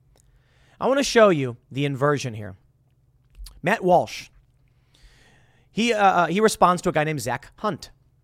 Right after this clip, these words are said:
Let's see, who is this Zach guy? Zach is just, uh, he's a verified Twitter guy. He says, "Hey, F B I and the Justice Department and Minneapolis,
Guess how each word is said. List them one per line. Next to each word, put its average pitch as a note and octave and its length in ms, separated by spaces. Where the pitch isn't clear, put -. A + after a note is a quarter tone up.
Let's A3 160
see, F3 120
who A3 140
is B3 140
this E3 140
Zach C3+ 240
guy? A2 240
Zach E3+ 360
is C#3+ 200
just, C3 260
uh, B2 240
he's A#2+ 120
a A#2+ 60
verified C3 440
Twitter A2+ 220
guy. G#2 140
He B2+ 80
says, B2+ 400
"Hey, B3 260
F A#3+ 300
B A#3 180
I D#3 260
and D#3 260
the D#3+ 80
Justice F3+ 380
Department C#3 580
and D3+ 320
Minneapolis, F#3 560